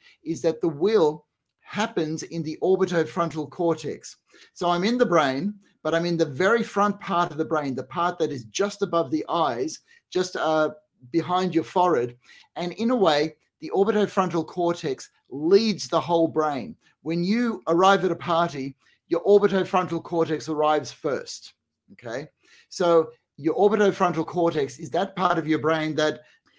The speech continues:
it checks out what's happening at the party. It checks out what you're thinking. It checks out what you're feeling. And then it is the place where you decide, "This is what I want.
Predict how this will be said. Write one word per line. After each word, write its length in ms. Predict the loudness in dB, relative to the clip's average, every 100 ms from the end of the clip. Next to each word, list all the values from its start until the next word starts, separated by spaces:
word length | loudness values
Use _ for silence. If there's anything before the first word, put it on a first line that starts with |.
| -8
it 140 | -2
checks 240 | 0 2
out 160 | 2 2
what's 160 | 0 -2
happening 340 | -6 -4 -4
at 80 | -4
the 80 | -4
party. 480 | 0 0 0 -6 -8 _ _ _ _ -10
It 120 | -4
checks 280 | 0 2 2
out 140 | 2
what 200 | 2 2
you're 300 | 2 4 0 0
thinking. 500 | 0 0 -2 -4 -8 _ _ -12
It 120 | -8
checks 280 | -2 -2 0
out 160 | 0 2
what 220 | 0 0
you're 140 | -4
feeling. 600 | -2 -2 2 2 0 -6 -12 _ _ _
And 180 | -10 -6
then 440 | -2 -2 -2 -4 _ _ _
it 160 | -4 -4
is 160 | -4
the 80 | -2
place 480 | -2 0 0 0 -2
where 120 | -6
you 200 | -4 -4
decide, 640 | 0 0 0 0 2 0 -4 _ _ -20 -6
"This 220 | -4 -4
is 160 | -6 -4
what 160 | 0 2
I 120 | 2
want. 420 | 0 -4 -4 -8